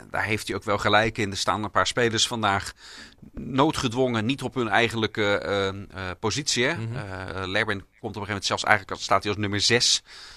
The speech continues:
Speaker 1: Staat hij, ehm, staat hij op het veld, Sliti als een soort linksback op, op zijn manier. Nou ja, en die, die twee, eh, deze keer, we zijn een keer eerder kritisch geweest op een invalbeurt van, eh, van Larin.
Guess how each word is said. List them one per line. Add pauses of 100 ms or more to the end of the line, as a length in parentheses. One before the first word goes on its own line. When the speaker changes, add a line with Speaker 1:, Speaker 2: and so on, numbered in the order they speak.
Speaker 1:
Staat
hij, (100)
ehm,
staat
hij
op
het
veld,
Sliti
als
een
soort
linksback
op, (100)
op
zijn
manier. (420)
Nou
ja,
en
die,
die
twee,
eh,
deze
keer, (100)
we
zijn
een
keer
eerder (120)
kritisch
geweest
op
een
invalbeurt
van,
eh,
van
Larin.